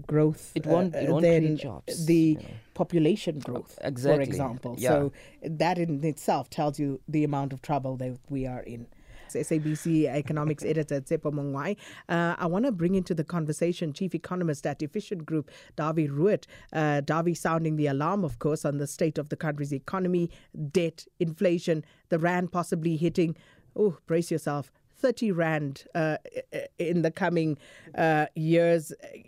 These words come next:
Speaker 1: Yeah, it all sounds all too much to take in. Davi, good afternoon. Welcome to Update at Noon.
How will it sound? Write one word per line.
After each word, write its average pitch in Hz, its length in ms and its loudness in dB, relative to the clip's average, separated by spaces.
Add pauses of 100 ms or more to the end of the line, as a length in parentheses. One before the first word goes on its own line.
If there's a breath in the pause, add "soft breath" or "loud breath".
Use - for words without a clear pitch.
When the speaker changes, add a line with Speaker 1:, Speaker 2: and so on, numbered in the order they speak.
(120)
Speaker 1:
Yeah, 151 160 0 (160)
it 175 140 2
all 196 220 4
sounds 175 400 0 (240)
all 247 220 6
too - 180 -2
much 175 300 -2
to 170 100 -4
take 165 320 2
in. 165 100 2
Davi, 226 320 0
good 240 140 2
afternoon. 233 480 0
Welcome 240 320 0
to 254 60 -2
Update 233 320 0
at 220 80 2
Noon. 226 320 -2